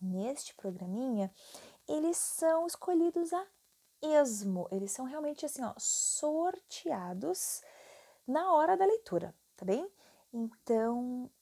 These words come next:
os livros que eu tenho aqui de contos de fadas e similares, né, contos assim mais antigos, mais tradicionais, né, eles, eles estão realmente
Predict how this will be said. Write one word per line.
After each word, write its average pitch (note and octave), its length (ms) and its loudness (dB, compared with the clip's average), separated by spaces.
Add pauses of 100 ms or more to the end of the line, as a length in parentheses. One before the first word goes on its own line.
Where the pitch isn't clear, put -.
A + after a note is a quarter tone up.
(200)
os A3 120 -6
livros E4+ 300 2
que - 100 -14
eu G#3 60 -12
tenho G3 160 -6
aqui F#3+ 240 -8
de A#3+ 240 -6
contos B3 840 -6 (720)
de F3+ 420 -8 (100)
fadas G3 500 -6
e F#3 280 -6
similares, G3+ 920 -6
né, G3 100 -4
contos G3+ 380 -6
assim G3 240 -12
mais F#3+ 280 -8
antigos, G#3 600 -8
mais G3 180 -6
tradicionais, G3+ 1160 -8 (180)
né, G#3 260 -10 (720)
eles, A#3+ 840 -2
eles C4 240 -6
estão E4+ 480 -8 (120)
realmente G4 460 -6